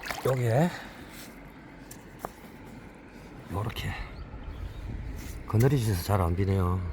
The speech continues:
요렇게, 요렇게 보시면 될 것 같습니다. 이렇게 물을 요렇게 담아서 요렇게 호수처럼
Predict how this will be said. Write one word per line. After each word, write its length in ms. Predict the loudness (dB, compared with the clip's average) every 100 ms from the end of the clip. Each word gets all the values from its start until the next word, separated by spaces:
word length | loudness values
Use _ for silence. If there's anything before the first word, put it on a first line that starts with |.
| -6 -10 -12 -12 -4
요렇게, 420 | 0 0 0 0 0 -2 -12 -12 -10 -2
요렇게 220 | 0 2
보시면 360 | 2 4 6 6
될 100 | 4
것 140 | 4
같습니다. 320 | 2 2 2 4
이렇게 320 | 2 0 -2 -4 -8 -6 -6 -6 -4
물을 440 | 2 6 8 8 4 -2 -10 -10 -6
요렇게 540 | -4 0 0 0 0 4
담아서 400 | 6 6 4 0
요렇게 320 | -4 -4 -8 -8 -10 -12 -10 -10 -12 -12 -12 -6 2
호수처럼 720 | 2 2 4 8 8 6 2